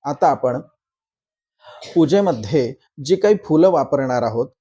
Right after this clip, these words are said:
त्या फुलांबद्दलचा एक सुंदर विचार आपल्यासमोर मांडतो.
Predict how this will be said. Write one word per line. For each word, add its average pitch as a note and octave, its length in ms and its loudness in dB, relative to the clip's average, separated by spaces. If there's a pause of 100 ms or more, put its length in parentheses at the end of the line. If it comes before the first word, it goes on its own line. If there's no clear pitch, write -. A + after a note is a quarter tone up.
(240)
त्या D3+ 80 -4
फुलांबद्दलचा C3+ 800 0
एक C3 100 -2
सुंदर B2+ 340 -4
विचार A#2 280 -6
आपल्यासमोर A2 500 -10
मांडतो. G#2 440 -12